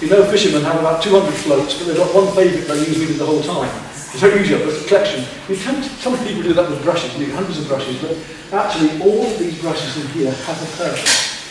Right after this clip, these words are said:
And yet, when I'm using my acrylics or oils, all I need is a couple of sets like that. Now, I tend to use filberts. These ones, filberts are the flat, rounded end ones, yeah?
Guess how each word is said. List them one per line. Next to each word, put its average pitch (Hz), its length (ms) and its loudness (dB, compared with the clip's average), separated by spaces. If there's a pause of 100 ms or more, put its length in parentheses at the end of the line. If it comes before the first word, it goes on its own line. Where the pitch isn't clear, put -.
(200)
And 180 160 0
yet, - 400 6
when 214 120 2
I'm 196 200 6
using 196 640 4
my 170 280 4 (200)
acrylics - 560 0
or 247 100 4 (200)
oils, - 420 -4 (400)
all 208 180 2
I 190 220 2
need 143 340 2
is 175 120 -4
a 160 80 -4
couple 196 260 -2
of 165 80 -2
sets - 320 0
like 208 220 -4
that. - 300 -2 (440)
Now, 165 160 2
I 165 80 4
tend 226 200 2
to 190 100 0
use 185 260 -2
filberts. - 840 -2 (480)
These 202 260 0
ones, 147 160 -4
filberts 185 340 2
are - 20 -6
the 160 180 -6
flat, 180 300 2
rounded 165 320 2
end 143 280 0
ones, - 580 -12
yeah? 139 200 -4